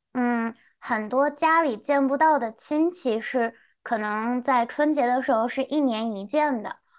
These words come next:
所以就是经常会去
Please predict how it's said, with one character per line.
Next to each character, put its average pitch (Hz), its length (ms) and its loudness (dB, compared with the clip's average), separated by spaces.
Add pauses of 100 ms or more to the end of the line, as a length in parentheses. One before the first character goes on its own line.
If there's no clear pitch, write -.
(140)
所 233 180 -4
以 226 320 0 (320)
就 220 240 0
是 214 220 -4
经 240 220 -2
常 214 200 -2
会 226 120 0
去 220 240 -10